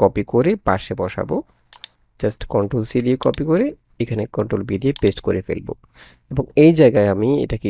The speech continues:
এডিট করে ফেলবো। আমি just টেক্সট থেকে বেসিকে চলে যাব এবং এখানে লিখবো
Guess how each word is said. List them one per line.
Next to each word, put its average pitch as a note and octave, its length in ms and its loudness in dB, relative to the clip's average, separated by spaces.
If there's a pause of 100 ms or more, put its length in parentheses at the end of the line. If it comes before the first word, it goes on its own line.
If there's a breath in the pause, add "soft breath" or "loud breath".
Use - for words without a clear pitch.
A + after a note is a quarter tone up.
এডিট G#2 260 -4
করে G2+ 220 2
ফেলবো। G2 280 -2 (260)
আমি E2+ 200 -8
just - 200 -6 (120)
টেক্সট A2 300 2
থেকে C#3+ 140 -4 (100)
বেসিকে A#2 440 0
চলে A#2 220 0
যাব C#3+ 120 -2 (680 soft breath)
এবং - 140 -4 (100)
এখানে A#2 280 -2
লিখবো G#2+ 240 0